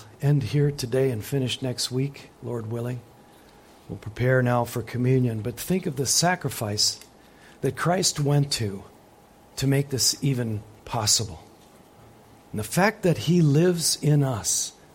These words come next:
by his Spirit, those of us who truly do know him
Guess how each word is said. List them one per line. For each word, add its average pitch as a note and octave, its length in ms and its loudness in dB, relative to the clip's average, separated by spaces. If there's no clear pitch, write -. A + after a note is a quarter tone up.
by C3 200 2
his B2 180 0
Spirit, A2 440 -2
those E3+ 280 8
of C#3+ 100 4
us C3+ 260 2
who C3+ 120 -2
truly E3 460 4
do B2+ 360 2
know B2+ 300 2
him F2+ 300 -6